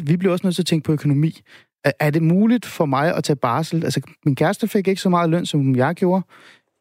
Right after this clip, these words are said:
Den første periode, som jeg også skriver i mit indlæg, det kan da godt være, at Christina, øh, gik glip af en lønforhøjelse, fordi hun tog den lange barsel. Men igen, det var jo noget, hun prioriterede. Hun ville gerne være sammen med sin søn.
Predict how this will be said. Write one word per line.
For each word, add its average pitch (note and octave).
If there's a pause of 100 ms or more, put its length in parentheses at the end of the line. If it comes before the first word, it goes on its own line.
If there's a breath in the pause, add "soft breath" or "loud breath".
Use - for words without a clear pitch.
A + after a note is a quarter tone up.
Den C3+
første F3+
periode, D#3
som D3
jeg C3
også D3
skriver E3+
i -
mit C3+
indlæg, D3 (400 loud breath)
det D#3
kan E3
da C#3+
godt D3+
være, G#3
at F#3+
Christina, F3+
øh, D3
gik D3+
glip E3
af D#3+
en D3
lønforhøjelse, E3+
fordi E3
hun D#3+
tog F3+
den D#3
lange D#3+
barsel. E3 (500 soft breath)
Men C3+
igen, C#3
det D#3
var C3
jo B2
noget, C3+
hun E3
prioriterede. D#3+
Hun D#3
ville D3
gerne C#3
være D3
sammen C#3
med C#3+
sin C3
søn. D#3+